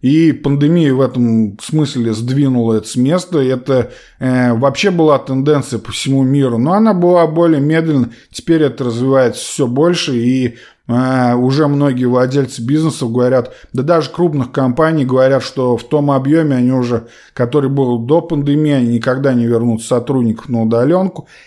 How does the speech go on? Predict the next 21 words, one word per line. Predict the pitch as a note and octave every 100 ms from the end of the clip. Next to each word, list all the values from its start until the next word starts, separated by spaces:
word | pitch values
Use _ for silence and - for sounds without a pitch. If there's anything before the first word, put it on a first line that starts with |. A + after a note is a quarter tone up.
| _ -
И, | G3+
соответственно, | - F#3 E3 F3 F3+ D#3+ - C3
из, | C3+ C3 B2+ -
вот | C#3 D3 C#3+ C#3+
тут | D#3+ C#3
уже | B2+ C3
тогда | C3 B2 B2+ B2
кажется, | D3 B2+ G#2+ - A2+ G#2 - - _ -
м, | A#2+ A#2+ A#2+ A#2 A2 A2+ -
вполне | - C3 C#3 D3
обоснованным | B2+ B2+ C3 C3 D#3 C3+ A2+
прогноз | A2+ B2+ B2+ C#3+ B2 A2+
по | - B2 B2 A2+ - - -
сорок | - C#3+ B2 A2+
процентов | B2+ A#2+ - D3 A#2 A2+ G#2+ - -
роста | B2 A#2+ C3+ A2+ A2+
в | A2
год | B2+ C3 A#2 B2
этих | A2+ - -
облачных | C#3 C3 G#2+ B2 G#2+
технологий, | - - C3+ B2+ A#2+ C3 D3+ F#3+